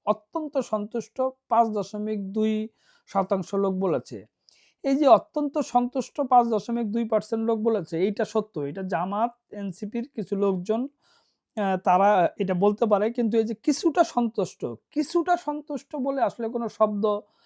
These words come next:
আমি কখনো শুনিনি আর কি, সাধারণত এই জনমত জরিপের ক্ষেত্রে আর কি। আহ,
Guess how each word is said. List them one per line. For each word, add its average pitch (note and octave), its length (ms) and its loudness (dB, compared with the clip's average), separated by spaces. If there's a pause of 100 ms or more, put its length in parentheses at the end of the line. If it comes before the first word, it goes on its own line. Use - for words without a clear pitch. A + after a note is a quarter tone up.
(240)
আমি G3 240 -2
কখনো G3+ 300 0
শুনিনি G3 420 0
আর A#2+ 100 -2
কি, C3+ 180 -4
সাধারণত E3+ 460 -2
এই E3 120 -2
জনমত F3 440 -2
জরিপের F3 420 -2
ক্ষেত্রে E3+ 400 -4
আর A2 120 -2
কি। G2 220 -16 (640)
আহ, E3 240 2